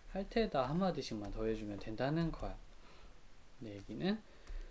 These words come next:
그러면 물어볼게. 요거 미분한 결과가 뭔지만 한번 신경 써볼게. 뒤는 그대로 오면 되니까 요거 하나는 복사해서 쓱. 요거 미분한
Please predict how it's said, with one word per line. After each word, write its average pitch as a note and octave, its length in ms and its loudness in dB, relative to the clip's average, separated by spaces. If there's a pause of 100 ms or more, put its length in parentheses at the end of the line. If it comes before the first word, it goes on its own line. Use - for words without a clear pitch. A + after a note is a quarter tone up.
(420)
그러면 E3 400 8
물어볼게. C3+ 420 8
요거 C#3+ 280 10
미분한 D#3+ 520 6
결과가 B2 440 6
뭔지만 A2 560 4
한번 C3+ 200 4
신경 E3 300 4
써볼게. D3+ 560 6
뒤는 D#3+ 340 4
그대로 B2+ 380 6
오면 A#2 220 2
되니까 A2 640 2
요거 G#2+ 160 -2
하나는 A#2+ 360 -6
복사해서 B2 920 -2 (1160)
쓱. A2+ 140 0 (2000)
요거 A#2 220 4
미분한 A2+ 600 4